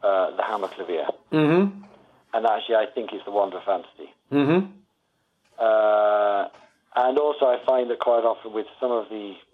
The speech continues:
Speaker 1: accompaniment writing that Brahms uses, it's closer allied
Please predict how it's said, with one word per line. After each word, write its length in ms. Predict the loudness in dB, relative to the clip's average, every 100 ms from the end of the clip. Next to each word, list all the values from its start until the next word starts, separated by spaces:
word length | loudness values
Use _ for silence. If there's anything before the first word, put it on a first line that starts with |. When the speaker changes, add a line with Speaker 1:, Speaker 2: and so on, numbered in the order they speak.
| _
Speaker 1:
accompaniment 680 | -8 -2 -2 -2 -2 -4 -4 -14 -20 _ _
writing 720 | -4 0 0 -2 -6 -8 -8 -8
that 240 | -10 -10 -2
Brahms 340 | 0 0 -2
uses, 300 | -12 -14 -14 -14 _ _ _ _ -16
it's 120 | -14 -12
closer 560 | -6 0 0 0 -2 -4
allied 460 | 0 0 2 0 -4